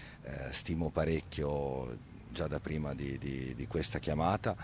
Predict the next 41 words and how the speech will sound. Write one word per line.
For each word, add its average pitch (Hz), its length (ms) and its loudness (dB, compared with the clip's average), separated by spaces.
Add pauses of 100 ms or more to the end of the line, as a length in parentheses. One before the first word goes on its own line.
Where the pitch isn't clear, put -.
(1080)
e 87 120 -2
quindi 113 240 8
è 110 40 12
stata 95 280 6
una 87 80 6
scelta 87 440 6
difficile 135 680 12
perché 87 640 8
appunto 82 420 -2
stavo 82 300 4
lavorando 85 440 6
bene 78 320 6
con 78 400 2 (220)
la 82 140 2
società - 480 4
Genova 78 340 2
Calcio 80 360 2
in 80 80 4
generale 85 640 4
e 76 320 2
con 80 200 2
Enrico 76 360 0
soprattutto, 73 800 -2 (420)
e - 260 -4
poi 78 240 4
il 67 160 -2
fatto 76 320 0
comunque 71 340 0
di 67 80 0
andare 71 240 2
via 73 120 4
di 71 120 0
casa 73 300 2
da 73 120 0
allenatore 71 520 0
è 71 40 2
un 71 100 -2
po' 78 120 0
la 73 120 4
prima 90 240 4
volta, 82 500 4